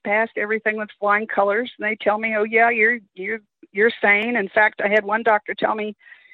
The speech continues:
"You are uh, so sane, I wish you worked in my office. You're saner than the people that work for me," and kinda laughed, <laughs> you know.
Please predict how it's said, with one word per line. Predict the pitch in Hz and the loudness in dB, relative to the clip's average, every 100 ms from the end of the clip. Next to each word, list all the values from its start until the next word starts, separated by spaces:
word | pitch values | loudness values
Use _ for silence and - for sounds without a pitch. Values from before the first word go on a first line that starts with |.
| _ | _
"You | - 233 277 285 | -6 0 0 0
are | 202 202 196 185 _ _ - 190 | 2 2 2 0 _ _ -14 -4
uh, | 180 190 196 | -4 -4 -2
so | 269 302 - | 2 2 2
sane, | 285 254 220 | 2 2 0
I | 202 | -4
wish | 202 233 233 | 0 0 0
you | 226 | -2
worked | 226 220 226 | -2 0 -2
in | |
my | 233 233 | 0 0
office. | 240 247 190 190 | 2 0 -2 -2
You're | 208 214 - | -2 -4 -2
saner | 226 220 214 | -2 0 0
than | 214 | 0
the | 214 | -2
people | 226 214 196 | -4 -2 -2
that | - | 2
work | 208 214 - | 2 2 2
for | 220 196 | 2 2
me," | 208 | 0
and | 202 | -2
kinda | 185 214 190 | -2 0 2
laughed, | 196 269 220 196 - | 2 4 4 2 -2
<laughs> | - | 0
you | 262 | 2
know. | 277 220 226 | 2 2 2